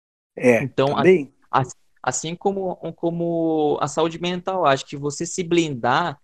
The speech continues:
Speaker 2: das coisas que estão se aconte-, acontecendo hoje, hoje em dia, você filtrar, é, o que pode ser levado pra aprendizado, o que pode ser levado como crítica em si,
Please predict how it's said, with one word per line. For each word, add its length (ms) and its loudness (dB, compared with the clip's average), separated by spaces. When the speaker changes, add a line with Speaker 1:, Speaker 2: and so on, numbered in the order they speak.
Speaker 2:
das 240 -2
coisas 260 -4
que 80 -10
estão 400 -8
se 80 -4
aconte-, 420 -6
acontecendo 460 -6
hoje, 160 4
hoje 160 2
em 80 -4
dia, 180 -4
você 240 -2
filtrar, 680 -2
é, 320 2
o 60 0
que 120 -4
pode 360 -2
ser 200 -2
levado 380 2
pra 160 2
aprendizado, 680 -2
o 40 -6
que 100 -10
pode 200 -2
ser 60 -6
levado 220 0
como 220 -2
crítica 500 -4
em 100 -6
si, 440 -6